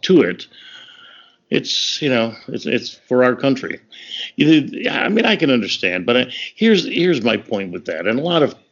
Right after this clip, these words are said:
time's gone by, and there's no bitterness whatsoever here. Um, it was a business decision on my part to get involved with a startup operation, the Chicago Wolves.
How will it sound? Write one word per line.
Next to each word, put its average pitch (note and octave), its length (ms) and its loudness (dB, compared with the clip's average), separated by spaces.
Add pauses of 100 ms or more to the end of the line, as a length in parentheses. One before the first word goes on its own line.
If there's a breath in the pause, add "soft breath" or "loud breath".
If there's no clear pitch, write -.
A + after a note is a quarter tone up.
time's F2+ 580 -4
gone F2 320 -4
by, D#2 260 -6
and E2+ 100 -6
there's B2+ 160 0
no D3+ 120 4
bitterness G#2 720 -2
whatsoever E2 560 -4
here. E2+ 260 -4 (680 loud breath)
Um, A2+ 380 2
it - 100 0
was C#3 180 2
a A2 40 -2
business D3+ 600 0
decision A2 640 -6 (560 loud breath)
on G2+ 260 -2
my A2+ 220 0
part - 480 -8 (720)
to C3+ 80 2
get A#2+ 160 2
involved F2+ 540 -6
with G2+ 100 -2
a F2+ 60 -8
startup E2+ 580 -4
operation, E2 640 -2
the F#2 80 -2
Chicago F2 400 -6
Wolves. F2+ 720 0